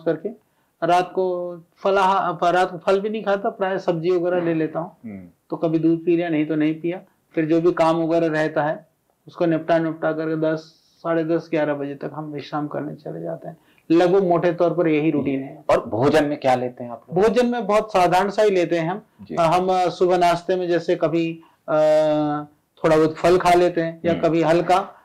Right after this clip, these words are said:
Speaker 1: पोहा है, दलिया है, ऐसा कुछ भी ले भी ले लेते हैं, क्योंकि कई बार दिन भर लगना पड़ता है।
Speaker 2: हम्म, बिल्कुल।
Speaker 1: और दोपहर को सब्जी, रोटी, दाल जो रहता है साधारण, वो खाते हैं।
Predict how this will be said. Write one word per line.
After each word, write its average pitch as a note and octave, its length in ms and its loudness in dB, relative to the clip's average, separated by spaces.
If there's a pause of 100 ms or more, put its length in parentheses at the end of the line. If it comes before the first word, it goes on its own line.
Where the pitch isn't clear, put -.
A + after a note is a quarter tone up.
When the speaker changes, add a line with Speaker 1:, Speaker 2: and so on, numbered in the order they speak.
(220)
Speaker 1:
पोहा E3 420 6
है, D#3+ 220 2
दलिया D#3+ 400 4
है, D#3+ 380 0
ऐसा E3+ 220 -2
कुछ F#3 260 -2
भी F#3+ 100 2
ले F3+ 160 4
भी F3 80 2
ले F3 140 2
लेते E3 220 -2
हैं, E3 80 -4
क्योंकि D#3+ 240 -10
कई D#3+ 100 -2
बार D#3 180 -2
दिन D#3+ 160 0
भर D#3+ 100 0
लगना D3 320 0
पड़ता C#3 340 -4
है। E3+ 60 -2
Speaker 2:
हम्म, E2 280 -6
बिल्कुल। - 300 -8
Speaker 1:
और E3 100 0
दोपहर E3+ 360 2
को F3 480 -2
सब्जी, E3+ 460 -2
रोटी, E3 540 0
दाल E3 260 0
जो D#3+ 140 -2
रहता D#3 280 0
है D#3+ 80 0
साधारण, D3+ 340 -4
वो D3+ 120 -4
खाते C#3+ 300 -6
हैं। F3 200 -12